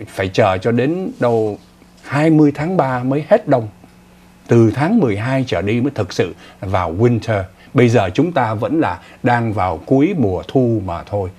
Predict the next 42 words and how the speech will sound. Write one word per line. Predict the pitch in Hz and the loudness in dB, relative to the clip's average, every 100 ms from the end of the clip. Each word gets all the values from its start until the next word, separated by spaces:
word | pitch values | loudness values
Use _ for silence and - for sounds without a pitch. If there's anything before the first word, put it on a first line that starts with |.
| - - - | -20 -16 -6
Ông | 117 | -2
nói | 110 | -2
ba | 151 117 147 165 170 | -2 -2 0 0 0
tháng, | 170 156 196 240 | 0 -2 0 -2
từ | 117 95 | -2 -2
tháng | 87 135 190 | -2 -4 -2
mười | 107 | -2
hai | 98 117 110 | 0 -2 -2
cho | 113 | -2
đến | 123 151 | -2 -2
tháng | 139 160 | -4 -2
ba | 113 104 - - - - - - | -2 -4 -12 -20 -20 -20 -20 -12
là | 101 95 | -6 -2
cái | 139 | -2
thời | 110 92 | -2 -2
gian | 92 104 98 | 0 -2 0
vô | 117 139 139 | 2 2 2
cùng | 113 92 90 | -2 -4 -2
nguy | 107 107 | 0 0
hiểm. | 95 76 85 - _ | -2 -6 -10 -14 _
Bởi | 90 92 | -6 -6
vì | 98 90 | -4 -2
đó | 101 135 | 0 0
là | 117 | -2
cái | 110 | -6
thời | 98 85 | -4 -4
điểm | 85 78 92 | -4 -6 -6
mà, | 85 - - - - | -8 -10 -16 -20 -14
ờ, | 87 90 - - 92 101 | -12 -12 -16 -18 -16 -10
thuốc, | - 175 - - | -2 -2 -2 -14
ờ, | 95 95 - | -10 -8 -2
đại | 110 - | -2 -2
dịch | 101 107 - _ - | -2 -4 -4 _ -2
nó, | 131 139 - - - | -2 -2 -6 -20 -8
và | 104 95 | -4 -4
thuốc, | - 92 - - | 0 -2 -2 -6
ờ, | 101 101 98 92 - - - | -4 -4 -6 -8 -10 -20 -6
bệnh | 117 107 95 | -2 -2 -4
về | 92 | -6
cúm | 90 143 214 | 0 2 2
nữa. | 175 - - - - - | -2 -4 -10 -20 -20 -8
Ông, | 135 | -8